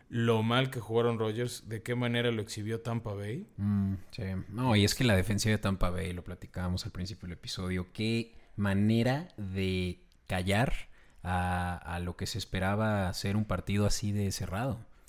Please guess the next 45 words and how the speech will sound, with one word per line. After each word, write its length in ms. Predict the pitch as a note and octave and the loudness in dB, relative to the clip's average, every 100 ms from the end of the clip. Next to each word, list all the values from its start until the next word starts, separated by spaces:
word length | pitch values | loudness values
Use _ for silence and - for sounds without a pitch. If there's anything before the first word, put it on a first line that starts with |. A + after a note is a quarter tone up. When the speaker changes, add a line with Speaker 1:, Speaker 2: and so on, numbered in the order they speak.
| - | -8
Speaker 2:
con 260 | F#2 F2 | -2 -2
Rodgers, 520 | F2 F#2 F#2 F2+ - F#2 | 0 0 0 -2 -2 -6
eh, 280 | E2 C#2+ - - - - - | -8 -12 -16 -20 -20 -20 -12
eh, 280 | F2 F2 E2+ | -8 -6 -6
a 100 | E2+ | -6
la 200 | F2 F2 | -6 -6
delantera. 560 | F2+ F2+ F2 C3+ C3+ - | -8 -10 -6 -4 -4 -2
Speaker 1:
Bueno, 280 | C#3+ C#3 A2+ | 0 0 0
tan 180 | A#2+ A#2+ | -2 0
no 100 | C3 | 0
se 100 | F3 | 0
esperaba, 420 | - A#2 B2 C#3 | -2 -2 -2 2
yo 180 | C3 D3 | 4 6
lo 120 | D3 | 6
vi 120 | C#3 | 4
en 100 | C#3 | 2
varios 320 | B2+ C3+ B2 | 2 2 2
fantasies, 500 | B2 A#2+ C3 C#3+ C3+ | 2 0 0 -2 -2
Rodgers 380 | B2+ C#3+ D3+ C3+ | 0 2 2 2
dio 120 | C#3 | 2
menos 280 | C#3 D3 C#3+ | 2 2 0
de 80 | A#2+ | 0
cuatro 340 | - C3+ C3+ | -2 -2 -2
puntos. 540 | - C#3+ E3 B2 - - - - - | -2 -4 -4 -6 -6 -12 -12 -12 -10
Speaker 2:
No, 260 | F#2 G2+ | -4 -2
esa 200 | G#2 A#2+ | 0 0
defensiva 520 | A#2+ G#2 F#2+ - G#2+ | -2 -2 -4 -2 0
de 140 | A2 F#2+ | 0 0
Tampa 340 | - G2+ G#2+ | 0 0 2
Bay 140 | G2 G#2+ | 4 4
de 100 | G#2 | 4
verdad 320 | F2+ F#2 G#2 | 2 2 0
es 140 | A2 | 0
la 160 | G#2 F2+ | 0 -2
que 100 | F#2 | -4
le 140 | F2 | -2
da 120 | F2+ G2+ | -2 0
razones 480 | G#2+ - G#2 G#2+ - | 0 0 0 0 -2
a 40 | |
los 200 | F2 F2 | -4 -4
Bucaneros 500 | F2 - F2+ G2 C#3 | -6 -4 -4 -2 -2
para 200 | - F2 | -2 -2
ser 140 | - G#2 | -4 -4
finales, 560 | G2+ G2 G2 G2 G2 - | -2 0 0 0 -2 -2
eh, 420 | F2+ E2+ E2+ | -2 -2 -4